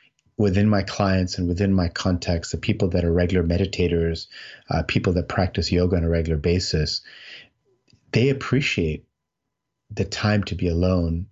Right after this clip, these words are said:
and to be still and to do less. And for me personally, I've been doing less. I've been s-, more still. I've been more comfortable with my present moment.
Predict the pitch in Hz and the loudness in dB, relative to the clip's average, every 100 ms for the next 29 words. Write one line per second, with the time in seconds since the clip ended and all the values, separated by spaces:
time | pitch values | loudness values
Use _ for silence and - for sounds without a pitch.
0 | - 90 - - 80 - - 82 76 78 | -6 -4 -4 -4 -4 -2 0 0 -2 -6
1 | _ _ 92 87 76 85 73 73 - - | _ _ -2 0 2 2 2 0 -2 -8
2 | - - _ _ - - - - _ _ | -10 -14 _ _ -20 -20 -20 -20 _ _
3 | - 104 98 95 92 80 - - - 101 | -2 2 4 4 2 0 -4 -10 0 4
4 | 110 123 117 104 - 92 90 87 90 87 | 4 2 0 0 0 0 0 0 0 0
5 | 92 87 90 95 92 - 85 78 87 82 | 0 2 2 2 0 -2 -2 0 0 0
6 | - - - 92 87 - - 101 90 87 | -2 -2 0 2 2 -2 0 0 2 0
7 | 85 - - - 87 87 87 87 82 - | -4 -12 -20 -6 -2 0 2 0 -2 -2
8 | 101 - 90 85 80 82 - 92 80 82 | -2 0 2 2 0 -4 0 0 0 0
9 | 87 104 90 76 - | 2 4 2 0 -6